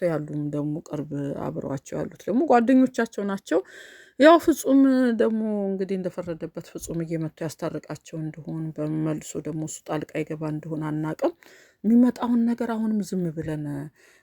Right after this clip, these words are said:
ማየት ነው ያለብን። አንስተ-፣ የእሷንም እንረዳት፣ እሱንም እንረዳ። በቃ እሱ ፕራንክ ነው ብዬ ተናግሬያቸዋለሁ ብሏል። የሰራው ስራ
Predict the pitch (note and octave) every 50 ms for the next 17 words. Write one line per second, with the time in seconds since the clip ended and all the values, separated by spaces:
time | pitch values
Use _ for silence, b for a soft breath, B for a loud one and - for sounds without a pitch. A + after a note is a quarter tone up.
0 | b - E3+ F3+ F#3+ F#3 F3+ E3 D3 - - - D3 C#3+ C3+ D3+ D#3 D3 - -
1 | E3+ E3+ - G3+ G3+ F#3+ E3+ - F#3 F#3+ A#3+ A#3+ - - - A#3+ A#3 B3 B3+ A#3+
2 | G3+ G3 F#3+ F3+ F3+ F#3 F#3 A#3+ C4 C4+ - G3 - - - F#3+ F3 D#3+ D3+ D3
3 | D3+ C#3+ - C#3+ B2+ D3+ C#3 - - - - B B B B B B B - -
4 | - - B3 - A#3 G#3+ G3 G3 F#3+ G3+ G3 F#3 F3 F3 E3+ - F3 - F#3+ E3+
5 | D#3+ D#3+ D#3 D#3+ D#3+ D#3+ D#3+ D#3 - - - E3 E3+ F3+ G3 G#3+ A#3 A3 F#3 D#3+
6 | C#3 - F3 D#3+ D#3 D#3+ D#3 - -